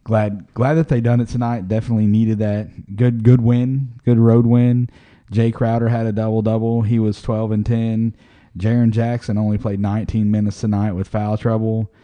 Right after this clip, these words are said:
He had twelve points, two rebounds. Tyus Jones, good game from him, twelve points, four rebounds, seven assists.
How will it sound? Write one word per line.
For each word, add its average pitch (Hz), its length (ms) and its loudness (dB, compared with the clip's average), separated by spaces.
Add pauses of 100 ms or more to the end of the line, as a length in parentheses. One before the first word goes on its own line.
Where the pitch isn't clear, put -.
(280)
He 110 80 0
had 98 160 0
twelve 101 320 -2
points, 101 340 -2
two 107 180 -4
rebounds. 98 880 -4 (640)
Tyus 110 400 0
Jones, 110 680 0 (720)
good 110 140 0
game 110 200 0
from 101 160 -2
him, 104 360 -2
twelve 104 300 -4
points, 101 300 0
four 98 220 -4
rebounds, 92 520 -2
seven 92 280 -4
assists. 110 540 -6